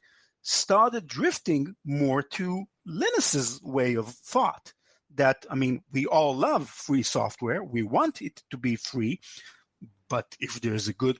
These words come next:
proprietary software, why not use it? And of course, Stallman very much didn't agree. So after about six or seven years, it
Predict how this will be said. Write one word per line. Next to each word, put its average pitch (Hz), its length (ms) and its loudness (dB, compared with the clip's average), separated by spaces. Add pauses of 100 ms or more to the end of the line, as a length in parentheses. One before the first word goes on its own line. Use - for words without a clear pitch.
proprietary 214 800 0
software, 127 540 2
why 110 220 -2
not 165 220 0
use 415 260 4
it? 170 100 0 (720)
And 117 80 -2
of - 80 -4
course, 214 220 0
Stallman 131 540 0 (360)
very 180 240 4
much - 340 -2
didn't 117 300 -2
agree. 117 340 -6 (560)
So 135 540 0 (580)
after 160 360 2
about 117 360 2
six - 480 0
or 107 80 -4
seven 156 400 2
years, 226 380 2
it - 140 -8